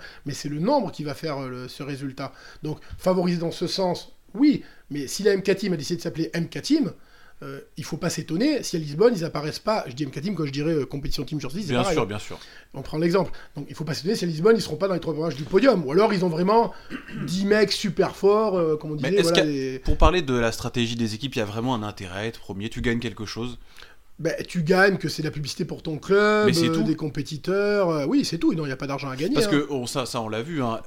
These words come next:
Speaker 2: que, que Gracie Barra soit premier parce que c'est les plus nombreux, c'est pas aussi prestigieux que Athos, qui sont trois et demi, et qui arrive, euh, deuxième.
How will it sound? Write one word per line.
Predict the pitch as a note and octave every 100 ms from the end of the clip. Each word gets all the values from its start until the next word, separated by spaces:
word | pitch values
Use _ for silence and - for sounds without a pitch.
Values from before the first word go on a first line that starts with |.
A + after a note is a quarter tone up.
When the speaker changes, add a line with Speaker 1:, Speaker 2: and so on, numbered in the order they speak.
| -
Speaker 2:
que, | B2+ G#2+ G#2+ G#2+ -
que | -
Gracie | B2+ B2 -
Barra | B2+ B2 B2
soit | B2+ A#2
premier | - B2+ B2
parce | - -
que | A2+
c'est | A#2
les | G#2+
plus | - G#2+
nombreux, | G#2+ G2 C#3+ D#3+ - - - -
c'est | - A#2
pas | B2
aussi | A#2 A#2+
prestigieux | - A#2+ - G#2+ G#2 C#3
que | C#3 A#2
Athos, | A2+ A2+ D#3+ F3+ - - - -
qui | -
sont | -
trois | - - A2+
et | G#2
demi, | B2+ F#3 - - -
et | B2
qui | B2
arrive, | G#2 B2+ A#2
euh, | G#2
deuxième. | A2+ C3 C3+ G#2+